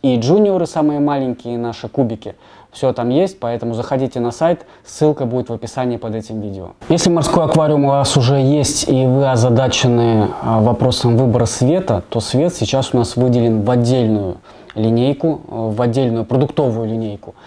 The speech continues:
и выделен в отдельный сайт. Сейчас этот сайт очень просто найти, он называется просто микмол точка ру. Вот на этом сайте вы выберете, э, светильник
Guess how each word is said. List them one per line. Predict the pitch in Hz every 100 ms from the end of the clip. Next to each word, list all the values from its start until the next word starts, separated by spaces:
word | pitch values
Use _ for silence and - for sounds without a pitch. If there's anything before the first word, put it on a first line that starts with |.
| - - -
и | 117 117
выделен | 113 156 147 135 127 120
в | 113 113
отдельный | 110 123 127 123 117
сайт. | - 113 98 -
Сейчас | - - 120
этот | - 113
сайт | - 123 113
очень | 117 120
просто | 110 117 - 117
найти, | 117 - 190
он | 143
называется | 117 117 123 123 -
просто | 117 113 - 110
микмол | 117 113 131 143 160
точка | - 120 117 - 113
ру. | 107 92 - - -
Вот | 117 -
на | 135
этом | 127 127
сайте | - 156 170 135
вы | 117 117
выберете, | 113 131 127 120 - 117 110 - - - _ -
э, | 101 107 107
светильник | - 123 - 160 143 -